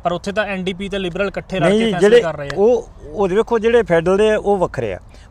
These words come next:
Speaker 2: ਪਰ ਅਸੀਂ ਜਿਹੜੇ ਇੱਥੇ ਕੁਛ ਕਰ ਸਕਦੇ ਹਾਂ
Speaker 1: ਹੂੰ।
Speaker 2: ਵੀ ਹੁਣ ਜਿਹੜੀ ਮਿ-, ਮਿਨੀਮਮ ਵੇਜ ਆ,
Speaker 1: ਹੂੰ।
Speaker 2: ਉਹ ਸਾਡੀ ਫੈਡਰਲ ਨਾਲੋਂ ਵੱਖਰੀ ਹੈ ਇੱਥੋਂ
Speaker 1: ਜੀ।
Speaker 2: ਸਸਕੈਚੁਅਨ ਦੀ।
Speaker 1: ਮੈਂ, ਮੈਂ, ਮੈਂ
Speaker 2: ਉਹ ਅਸੀਂ
Speaker 1: ਮੰਨਦਾ।
Speaker 2: ਵਧਾਵਾਂਗੇ।
Speaker 1: ਮੈਂ ਸਮਝਦਾ, ਮੈਂ ਕੁਛ
Speaker 2: ਹਾਂਜੀ।
Speaker 1: ਕੁ ਫੈਸਲਿਆਂ ਦੀ ਗੱਲ
Speaker 2: ਹਾਂ।
Speaker 1: ਕਰਦਾ, ਜਿਵੇਂ ਹੁਣ ਕਾਰਬਨ ਟੈਕਸ ਤੁਸੀਂ ਗੱਲ ਕੀਤੀ ਹੈ ਜਾਂ ਹੋਰ ਵੀ ਅਜਿਹੇ ਟੈਕਸ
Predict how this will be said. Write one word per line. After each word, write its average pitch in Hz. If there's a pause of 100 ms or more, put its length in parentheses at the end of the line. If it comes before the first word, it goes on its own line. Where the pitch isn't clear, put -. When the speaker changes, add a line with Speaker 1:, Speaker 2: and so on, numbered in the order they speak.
Speaker 2:
ਪਰ 170
ਅਸੀਂ 220
ਜਿਹੜੇ 247
ਇੱਥੇ 247
ਕੁਛ 233
ਕਰ 190
ਸਕਦੇ 127
ਹਾਂ 110
Speaker 1:
ਹੂੰ। 170 (180)
Speaker 2:
ਵੀ 160
ਹੁਣ 208
ਜਿਹੜੀ 214
ਮਿ-, 190
ਮਿਨੀਮਮ 226
ਵੇਜ 170
ਆ, 131
Speaker 1:
ਹੂੰ। 165
Speaker 2:
ਉਹ -
ਸਾਡੀ 202
ਫੈਡਰਲ 208
ਨਾਲੋਂ 240
ਵੱਖਰੀ 233
ਹੈ 220
ਇੱਥੋਂ 202
Speaker 1:
ਜੀ। 175
Speaker 2:
ਸਸਕੈਚੁਅਨ 156
ਦੀ। 127
Speaker 1:
ਮੈਂ, 196
ਮੈਂ, 214
ਮੈਂ 220
Speaker 2:
ਉਹ 220
ਅਸੀਂ 220
Speaker 1:
ਮੰਨਦਾ। 208
Speaker 2:
ਵਧਾਵਾਂਗੇ। 139 (160)
Speaker 1:
ਮੈਂ 196
ਸਮਝਦਾ, 190
ਮੈਂ 208
ਕੁਛ 214
Speaker 2:
ਹਾਂਜੀ। 226
Speaker 1:
ਕੁ 226
ਫੈਸਲਿਆਂ 196
ਦੀ 202
ਗੱਲ 180
Speaker 2:
ਹਾਂ। 175
Speaker 1:
ਕਰਦਾ, 156
ਜਿਵੇਂ 170
ਹੁਣ 175
ਕਾਰਬਨ 160
ਟੈਕਸ 160
ਤੁਸੀਂ 165
ਗੱਲ 151
ਕੀਤੀ 156
ਹੈ 160
ਜਾਂ 165
ਹੋਰ 185
ਵੀ 196
ਅਜਿਹੇ 175
ਟੈਕਸ 170